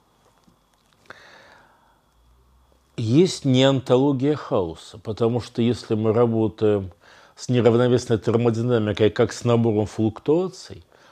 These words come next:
флуктуации откуда-то возникают. И это откуда-то мы называем хаосом. Но хаос не онтологичный, а нет бытийности.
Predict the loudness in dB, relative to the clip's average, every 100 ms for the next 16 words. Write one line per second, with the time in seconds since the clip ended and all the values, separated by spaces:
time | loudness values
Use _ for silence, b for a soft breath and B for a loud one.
0 | b 0 2 2 4 4 4 0 0 0
1 | 0 -2 -2 -2 -2 -4 -6 -10 -8 -8
2 | -10 -18 _ 2 4 4 4 2 0 -4
3 | -2 -2 -2 -2 -2 -2 0 0 2 2
4 | 0 -4 -6 -6 -8 -20 -20 b b b
5 | b _ -2 0 2 2 0 -4 -4 -4
6 | -4 -4 -4 -6 -8 -6 -4 -2 -2 -4
7 | -6 -8 -10 -12 -20 -20